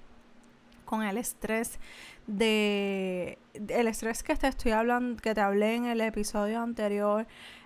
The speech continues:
eh, que hasta me enfermé, te digo que estuve un día que es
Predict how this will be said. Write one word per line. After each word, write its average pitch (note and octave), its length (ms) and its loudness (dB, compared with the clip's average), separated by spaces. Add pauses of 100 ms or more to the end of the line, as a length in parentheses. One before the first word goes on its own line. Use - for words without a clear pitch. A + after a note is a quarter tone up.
eh, G3+ 320 -2
que G#3+ 100 -2
hasta G3+ 340 0
me F#3+ 140 -2
enfermé, F#3+ 760 -2
te A3 120 -4
digo G#3+ 300 0
que G#3 180 -2
estuve G3+ 360 -4
un A#3 180 0
día B3+ 500 2 (680)
que G3+ 400 -2
es G3+ 180 0